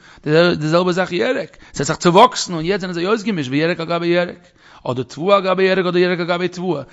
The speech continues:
Hakul, Mutter, wie bald, als wenn du es eingepflanzt hast, gemacht, im richtigen Hafrode, ist jetzt atmen nicht,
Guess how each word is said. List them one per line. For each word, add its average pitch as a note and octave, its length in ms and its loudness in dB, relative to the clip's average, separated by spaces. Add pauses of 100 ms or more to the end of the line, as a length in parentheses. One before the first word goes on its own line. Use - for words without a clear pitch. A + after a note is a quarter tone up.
(240)
Hakul, G#3 380 0
Mutter, A3 500 -6
wie G3 80 -6
bald, F#3+ 280 8
als F3+ 100 -2
wenn E3 140 -2
du G#3 100 -2
es F3+ 200 -6
eingepflanzt E3+ 580 -2
hast, D3 160 -12
gemacht, D3+ 320 -2
im D3+ 80 -6
richtigen D3+ 540 -6 (340)
Hafrode, F#3 680 0 (560)
ist C3 160 -10
jetzt G3 380 -4
atmen F#3 440 2
nicht, F3 340 -8